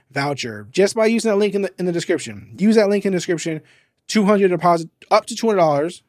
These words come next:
deposit match. You don't have to deposit two hundred dollars. And then a twenty-five dollar voucher just by using that link in the description on your first deposit when you sign up. Again,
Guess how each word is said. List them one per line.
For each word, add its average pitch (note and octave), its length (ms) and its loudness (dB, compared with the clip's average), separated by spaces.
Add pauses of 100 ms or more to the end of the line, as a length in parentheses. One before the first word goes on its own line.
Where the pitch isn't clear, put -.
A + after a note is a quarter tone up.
deposit D#3 360 0
match. C#3 220 -6
You G3 60 -2
don't A#3 80 0
have A#3 140 0
to C4 40 -8
deposit E3 320 -2
two D3+ 60 -10
hundred B2+ 140 -8
dollars. A#2+ 240 -10 (340)
And D3+ 100 -2
then E3 60 2
a D3+ 80 0
twenty-five F3 380 0
dollar D#3 160 4
voucher C#3 420 -6
just D#3 240 0
by E3 120 0
using D3+ 220 -4
that C3+ 100 -4
link C3+ 180 -6
in C3+ 80 -6
the B2+ 40 -8
description B2 440 -10
on A#2 80 -10
your A#2 100 -10
first C3+ 240 -8
deposit A2 500 -10 (600)
when C3+ 180 -6
you C3 80 -6
sign B2 280 -8
up. A2+ 200 -12
Again, A#2 400 -10